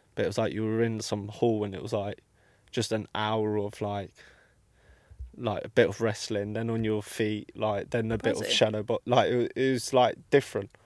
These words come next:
Speaker 1: So it was, like, good, sort of. You just learn different things off different sort of
Speaker 2: Mm.
Speaker 1: people.
Speaker 2: 'Cause there's a many different types of, like, martial arts.
Speaker 1: Yeah.
Speaker 2: Do you ever, have you ever been interested in any other than
Speaker 1: <laughs>
Speaker 2: boxing?
Speaker 1: No, like, I think boxing's,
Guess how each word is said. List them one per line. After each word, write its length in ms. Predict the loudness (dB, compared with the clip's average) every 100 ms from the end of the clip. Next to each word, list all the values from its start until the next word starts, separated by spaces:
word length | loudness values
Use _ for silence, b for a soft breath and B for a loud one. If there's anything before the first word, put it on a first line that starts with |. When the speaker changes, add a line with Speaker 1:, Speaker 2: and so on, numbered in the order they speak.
| b b
Speaker 1:
So 140 | -6 -4
it 80 | -4
was, 140 | -4
like, 240 | -6 -6 0
good, 200 | 0 0 -8
sort 300 | -10 -4 -4
of. 240 | -4 -6 -6
You 120 | -2
just 160 | 2 4
learn 320 | 6 6 4
different 360 | -2 -4 -6 -6
things 320 | -4 -4 -6
off 200 | -10 -12 _ -8
different 320 | -8 -8 -14 -20 _ _ _
sort 260 | -4 -2 -2
of 80 | -8 -20 _ b b b b b -6
Speaker 2:
Mm. 180 | -2 0
Speaker 1:
people. 360 | 0 -2 -8 -12 _ _ -16 -4
Speaker 2:
'Cause 140 | 4
there's 200 | 6 6
a 40 | 6
many 300 | 6 6 4
different 300 | 2 0 0
types 280 | 0 0
of, 120 | -4 -6
like, 160 | -6
martial 400 | -4 -4 -4 -4
arts. 480 | -2 -2 -4 -8 -10 -6
Speaker 1:
Yeah. 200 | 0 2
Speaker 2:
Do 100 | 2
you 100 | 4
ever, 340 | 6 6 4 2
have 140 | 2
you 100 | 2
ever 180 | 2 2
been 160 | -2 -2
interested 420 | -2 -4 -4 -4
in 100 | -2
any 200 | -2 -4
other 220 | -4 -4
than 140 | -2
Speaker 1:
<laughs> 20 | 0
Speaker 2:
boxing? 360 | 2 0 -4 -8 -2
Speaker 1:
No, 340 | 4 4 4 -4 -4
like, 200 | 0 0
I 40 | -2
think 320 | -2 -2 0
boxing's, 460 | 0 0 -2 -12